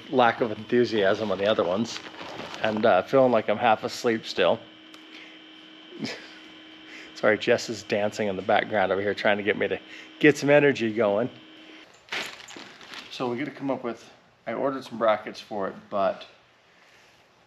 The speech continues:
I forgot to hit order <laughs> on it. <laughs> And so, um, they didn't get ordered until today. So now I'm kinda going,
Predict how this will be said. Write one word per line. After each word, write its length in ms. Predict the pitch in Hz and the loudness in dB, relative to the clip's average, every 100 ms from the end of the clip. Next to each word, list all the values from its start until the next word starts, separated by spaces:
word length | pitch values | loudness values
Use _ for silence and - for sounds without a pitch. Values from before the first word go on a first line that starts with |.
| _ _ | _ _
I 480 | - 139 147 117 110 104 | -8 -6 -4 -8 -12 -16
forgot 420 | - 117 113 101 - | -14 0 2 2 0
to 60 | |
hit 200 | - 107 - | -14 -14 -8
order 340 | 98 98 104 - - - | -4 -4 -4 -8 -10 -16
<laughs> 280 | - - - | -20 -20 -8
on 260 | 165 139 147 | -6 -2 4
it. 300 | 147 - - - - | 4 2 -8 -16 -12
<laughs> 160 | 180 - | -10 -4
And 300 | 208 - 160 | -2 -2 -8
so, 520 | - - 131 120 98 - - - - - _ - | -12 -8 -2 0 0 -6 -18 -20 -20 -20 _ -6
um, 320 | 113 107 107 98 - - - - _ _ _ - _ _ | -2 0 -2 -8 -18 -20 -20 -20 _ _ _ -20 _ _
they 140 | 131 | -8
didn't 320 | 117 120 110 - - | -6 -6 -8 -14 -12
get 160 | - 127 | -4 -4
ordered 400 | 131 127 147 147 - | -4 -4 -2 -4 -8
until 320 | 120 123 113 | -4 -2 -2
today. 400 | - 120 127 135 - - - _ _ _ - - | -4 -2 -2 -2 -8 -20 -20 _ _ _ -20 -20
So 180 | - 120 | -14 -2
now 240 | 120 123 | 2 4
I'm 180 | 120 117 | 4 0
kinda 280 | 107 117 113 | -4 -4 -4
going, 400 | 107 113 110 110 | -4 -4 -4 -6